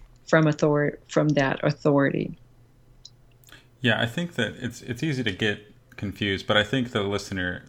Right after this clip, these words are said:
Speaker 2: you know, those listening out there, you intuitively know what we're talking about here. But a lot of time, you know, I just wanna clarify that when we focus on ourselves, we're not being selfish. I think that that's a different thing. If we're, like, focusing on hoarding resources for ourselves because we're scared of things,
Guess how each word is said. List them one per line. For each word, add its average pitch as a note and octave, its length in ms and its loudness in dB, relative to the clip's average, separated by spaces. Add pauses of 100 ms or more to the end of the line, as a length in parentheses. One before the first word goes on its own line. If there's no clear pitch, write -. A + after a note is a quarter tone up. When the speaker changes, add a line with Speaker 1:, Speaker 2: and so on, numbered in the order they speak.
Speaker 2:
you G#2 120 -8
know, F2+ 300 -6
those A2 160 -2
listening G2 300 -4
out E2+ 140 -2
there, - 100 -2
you F#2 160 -4
intuitively G2 600 -2
know F2+ 160 -2
what F2 140 -4
we're E2 80 -8
talking F2+ 360 -2
about G#2 260 -2
here. A#2 260 -6 (720)
But G2 300 0 (500)
a - 40 -8
lot A2 120 2
of A#2 80 -2
time, - 220 -10
you G#2+ 80 -2
know, F#2+ 160 -6 (200)
I A#2 80 2
just A#2+ 160 0
wanna G#2 260 2
clarify G2+ 640 0
that F2+ 180 -2
when F#2+ 240 -4
we G2+ 260 -4
focus A2+ 440 0
on G2 120 2
ourselves, F2+ 500 0
we're G2+ 80 0
not A#2+ 260 -2
being G2+ 220 -2
selfish. - 600 -6
I F#2+ 60 -6
think A2 240 -6
that G#2 140 -4
that's - 280 -4 (420)
a G2+ 80 -8
different - 460 -4
thing. F#2 200 -2
If - 160 -12
we're, A#2+ 100 2
like, B2 180 0
focusing A2+ 460 -4
on E2 140 0
hoarding A2+ 600 0
resources A2+ 640 -4
for G2+ 180 -2
ourselves F#2+ 480 0
because F#2+ 300 -6
we're F2+ 80 -4
scared F#2 440 -2
of F2+ 140 -6
things, F#2 480 -6